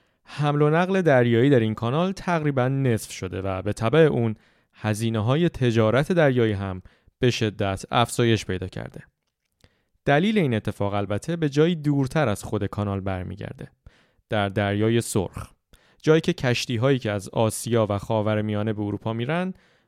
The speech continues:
ناچارند برای رسیدن به کانال سوئز ازش بگذرن، ولی دریای سرخ در ماه‌های اخیر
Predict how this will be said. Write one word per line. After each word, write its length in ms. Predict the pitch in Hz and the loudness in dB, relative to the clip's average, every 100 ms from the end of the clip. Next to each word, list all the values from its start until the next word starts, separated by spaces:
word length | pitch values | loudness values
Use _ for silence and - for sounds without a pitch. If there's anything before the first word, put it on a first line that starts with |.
| - | -8
ناچارند 840 | 135 139 139 - 151 170 165 160 | 0 2 2 2 2 2 0 0
برای 300 | 135 117 120 | 0 2 2
رسیدن 580 | 123 113 - 113 117 156 | 0 -2 -2 -2 0 2
به 80 | 160 | 0
کانال 320 | 151 135 120 | 0 0 0
سوئز 500 | 113 110 98 95 - | -2 -4 -4 -6 -6
ازش 440 | - 101 101 95 - | -6 -4 -4 -6 -4
بگذرن، 600 | 131 143 151 151 160 165 - _ _ _ _ | 0 0 2 2 0 -2 -8 _ _ _ _
ولی 240 | 110 127 156 | -2 0 2
دریای 540 | 127 110 107 107 104 | 2 2 2 0 0
سرخ 420 | - - 160 185 | -4 0 0 0
در 140 | - 156 | -2 -2
ماه‌های 360 | 135 117 110 | 0 -2 -2
اخیر 500 | 98 92 104 95 92 | -4 -6 -8 -8 -10